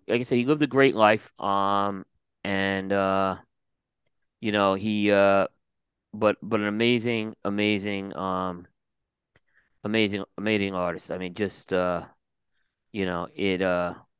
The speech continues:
you know, you know, okay, there's another thing people don't know about. Harry Belafonte, I didn't mention, I wanted to mention this,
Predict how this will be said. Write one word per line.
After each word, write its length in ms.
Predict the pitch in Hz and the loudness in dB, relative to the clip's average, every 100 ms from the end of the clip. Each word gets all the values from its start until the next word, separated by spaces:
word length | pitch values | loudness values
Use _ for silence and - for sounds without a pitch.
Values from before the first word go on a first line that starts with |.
| _ _ _ _ _ _ | _ _ _ _ _ _
you 100 | 180 | 2
know, 120 | 220 - | 4 4
you 120 | 190 | 2
know, 280 | 208 147 127 | 4 6 6
okay, 180 | 139 120 | 6 2
there's 180 | 127 139 | 2 0
another 300 | 151 156 147 | 2 0 0
thing 160 | 123 110 | -4 -4
people 280 | 131 - | -8 -4
don't 180 | 110 104 | 0 0
know 180 | 101 110 | 2 2
about. 360 | 95 85 73 - _ _ _ _ _ | 2 0 0 -6 _ _ _ _ _
Harry 320 | 131 170 208 | 4 6 6
Belafonte, 880 | 165 151 139 135 135 123 101 87 - _ _ _ _ _ _ _ - | 6 4 4 2 2 2 0 0 -4 _ _ _ _ _ _ _ 2
I 80 | |
didn't 200 | 139 131 | 2 2
mention, 260 | 120 117 95 | -2 -2 0
I 40 | |
wanted 200 | 113 131 | 2 0
to 40 | 110 | 0
mention 240 | 113 113 | -4 -4
this, 140 | 95 | -8